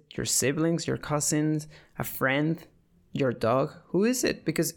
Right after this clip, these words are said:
it can be anything, you know? What has got you into so much inspiration or even a moment of happiness, you know, like,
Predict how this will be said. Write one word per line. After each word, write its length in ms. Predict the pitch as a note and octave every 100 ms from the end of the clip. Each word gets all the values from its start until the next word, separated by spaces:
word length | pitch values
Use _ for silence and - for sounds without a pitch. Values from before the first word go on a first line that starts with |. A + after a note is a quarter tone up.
| -
it 100 | D3
can 180 | G#3+
be 220 | F#3 F#3+ -
anything, 420 | G3 A#3+ - B2+
you 80 | A#2
know? 260 | A#2 C#3+ - - - - - - -
What 180 | - E3
has 320 | D#3+ F#3 - - _ -
got 340 | D#3+ E3 -
you 100 | C3
into 540 | B2 B2 - B2 A2+ - - - _ -
so 220 | - C#3
much 220 | B2 C3
inspiration 1000 | - C#3 - - A#2 G#2+ A2 - - - - -
or 560 | - A#2 A#2+ - - - _ _ _ _ _ _ _
even 500 | - C#3 F3+ F#3 E3+ - _ -
a 80 | C3
moment 360 | C3 C3+ C#3 C3+
of 100 | -
happiness, 520 | B2+ - - - C3
you 60 | -
know, 120 | B2
like, 260 | A#2 G#2+